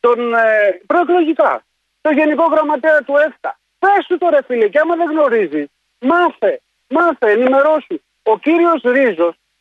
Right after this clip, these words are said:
βγαίνει κάθε Πέμπτη πρωί και το έχει πει επανελειμμένος.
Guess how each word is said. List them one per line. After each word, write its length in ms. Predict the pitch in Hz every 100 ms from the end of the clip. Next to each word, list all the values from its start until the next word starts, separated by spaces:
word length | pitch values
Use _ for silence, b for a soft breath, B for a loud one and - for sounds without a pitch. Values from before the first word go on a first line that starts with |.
| _ -
βγαίνει 640 | 185 220 330 311 262 240
κάθε 320 | - 294 277 254
Πέμπτη 400 | 269 294 262 254
πρωί 440 | 208 196 180 202
και 160 | - -
το 100 | 311
έχει 180 | - 285
πει 120 | 311
επανελειμμένος. 960 | 320 - 269 254 233 240 294 262 339